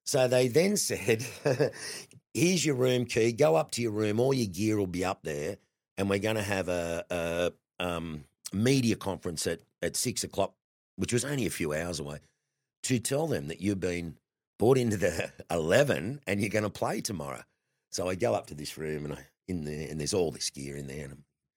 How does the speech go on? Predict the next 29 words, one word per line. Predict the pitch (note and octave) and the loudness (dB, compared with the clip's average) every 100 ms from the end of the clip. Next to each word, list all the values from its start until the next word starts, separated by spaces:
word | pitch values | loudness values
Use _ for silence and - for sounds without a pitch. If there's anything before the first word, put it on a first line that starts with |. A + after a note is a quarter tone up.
| _ _ _ | _ _ _
you're | E2+ | -2
rooming | F#2+ F2 C#2+ | 0 0 -2
with | C2 - | -6 -6
someone. | D2 D#2 E2 | -4 -2 0
No | F#2+ | 2
one | E2+ D2 | 2 0
got, | D2 - F2 | -4 -4 -4
only | F#2 F2+ | -2 -2
the | C#2+ | -2
captain | F2 D#2+ C#2+ C#2 | -4 -4 -8 -8
got | C#2+ | -8
his | D2 C2+ | -8 -10
room. | D2 C#2+ C#2 C2 _ _ _ _ _ _ _ _ _ | -10 -10 -10 -14 _ _ _ _ _ _ _ _ _
And | D2+ | -8
I'm | D2 | -4
looking, | D#2+ E2 D2 | -4 -4 -4
and | D2+ | 2
over | G2 F2 | 2 2
in | D#2+ | -2
this | D2 C#2 - _ - | -2 -6 -8 _ -8
beautifully | F2+ F2+ E2 D#2 C2+ A#1+ _ _ - | -4 -2 -4 -6 -8 -10 _ _ -10
crafted | E2 D2+ D2 C#2 C2 | -8 -8 -10 -12 -10
leather | C#2+ E2 C#2+ | -4 -4 -6
port | - - D2 C2 - - _ _ _ | -10 -6 -4 -4 -6 -14 _ _ _
in | D2 | -8
the | C#2 | -8
corner, | - C#2 C2+ C#2+ | -10 -10 -8 -6
it | - | -4
says | - B1+ D2+ | -4 -4 -8